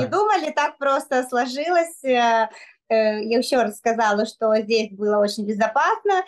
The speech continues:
Speaker 1: Мгм.
Speaker 2: и хороший климат, фрукты, витамины, вот, <laughs> поэтому.
Speaker 1: Мгм.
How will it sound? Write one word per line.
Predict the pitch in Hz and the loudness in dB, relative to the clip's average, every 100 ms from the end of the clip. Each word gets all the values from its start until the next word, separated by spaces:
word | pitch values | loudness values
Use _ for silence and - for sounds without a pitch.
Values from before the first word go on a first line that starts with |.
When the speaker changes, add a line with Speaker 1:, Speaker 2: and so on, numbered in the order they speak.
| - - | -8 -14
Speaker 1:
Мгм. | 180 | -8
Speaker 2:
и | 233 247 240 233 233 | -4 -2 0 0 0
хороший | 233 220 233 233 | 0 -2 -2 -2
климат, | 247 285 370 294 262 | 0 2 4 2 0
фрукты, | 254 294 - 262 233 | -2 -2 -2 -4 -2
витамины, | 240 214 240 311 269 262 240 226 214 208 202 202 - _ _ _ | 0 0 0 0 0 0 2 2 2 2 0 -4 -8 _ _ _
вот, | 190 196 196 | -2 -2 0
<laughs> | 330 254 - 330 233 | -2 -2 -2 -4 2
поэтому. | 240 226 254 254 | 2 2 0 0
Speaker 1:
Мгм. | 262 | 0